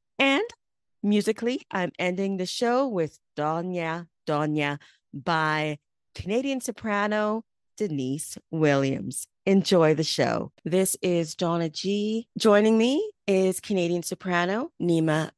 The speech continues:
Bickersteth, whom I first saw in the Nathaniel Dett Chorale many years ago. And as soon as I heard her voice, I knew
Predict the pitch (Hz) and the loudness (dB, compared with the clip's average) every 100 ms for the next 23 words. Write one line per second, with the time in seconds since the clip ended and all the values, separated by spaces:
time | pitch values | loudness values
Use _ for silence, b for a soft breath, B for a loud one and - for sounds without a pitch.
0 | - 143 143 151 - 190 208 269 - 226 | -8 -6 -4 -4 -4 0 0 -2 -2 2
1 | 226 220 220 226 - _ 233 247 277 277 | 2 2 0 -4 -6 _ 0 2 2 0
2 | _ 220 208 202 - 196 170 160 156 156 | _ -2 -2 -2 -4 -2 -2 -2 -2 -2
3 | 156 - _ 175 165 160 160 156 147 151 | -6 -10 _ -2 0 0 -2 -4 -6 -4
4 | 160 151 151 151 143 170 160 165 160 143 | -2 0 -2 -2 -4 -2 -2 0 -2 -2
5 | 143 - - 151 139 131 135 131 - 131 | -4 -4 -8 -4 -2 0 -2 -4 -6 -2
6 | 139 151 160 143 139 139 135 135 139 208 | 0 2 0 0 -4 -6 -4 -4 -2 -6
7 | - B B B _ 156 156 151 156 160 | -8 B B B _ -2 0 0 0 0
8 | - 160 - 208 214 208 175 160 165 165 | 0 -2 -2 -2 -2 0 0 0 -2 -4
9 | 160 160 151 135 151 156 151 147 143 - | -4 -4 -6 -6 -2 0 2 0 -2 -6
10 | B B B 170 160 170 170 185 202 190 | B B B -2 0 0 -2 0 0 2
11 | 156 143 | 0 -2